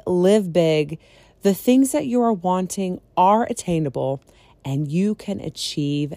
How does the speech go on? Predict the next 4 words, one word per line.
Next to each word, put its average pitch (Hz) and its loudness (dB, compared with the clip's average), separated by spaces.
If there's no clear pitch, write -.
those 131 0
things, 127 -2
period. 214 4
Okay? 220 4